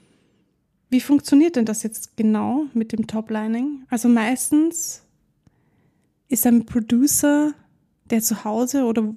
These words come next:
in seinem Studio oder wo auch immer einen Beat produziert und zur Vollendung des Beats noch eine Melodie und einen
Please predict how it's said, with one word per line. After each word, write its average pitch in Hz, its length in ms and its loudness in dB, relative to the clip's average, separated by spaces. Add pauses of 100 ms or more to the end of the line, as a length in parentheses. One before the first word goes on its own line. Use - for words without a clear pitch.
(140)
in 226 180 -2
seinem 220 240 2
Studio 247 340 0
oder 226 200 2
wo 226 120 2
auch 226 100 -4
immer 254 400 2 (460)
einen 226 320 4
Beat - 280 -2
produziert 262 880 -4 (1080)
und 294 400 6
zur - 180 0
Vollendung 247 680 2
des 233 260 0
Beats - 840 -2 (140)
noch 233 600 0 (580)
eine 247 180 6
Melodie 233 640 2
und 233 180 0
einen 220 400 0